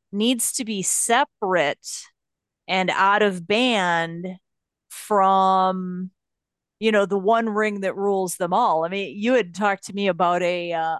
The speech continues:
a risk that you had investigated, uh, rather deeply, I might add. You really, really deeply investigated this risk associated with if people put all of their Apple, their Apple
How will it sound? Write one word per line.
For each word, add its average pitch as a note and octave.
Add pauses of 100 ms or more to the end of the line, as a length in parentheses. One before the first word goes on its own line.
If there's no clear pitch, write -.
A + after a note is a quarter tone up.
a F#3
risk G3 (100)
that D#3
you F3
had E3+
investigated, E3 (460)
uh, C#3
rather G3+
deeply, E3
I C3+
might D3
add. D3
You E3+
really, G#3
really F3+
deeply G3
investigated E3
this D3+
risk E3+
associated E3
with D3 (560)
if -
people B3
put G#3+
all G3+
of F#3+
their F3+
Apple, G3 (460)
their F#3
Apple F#3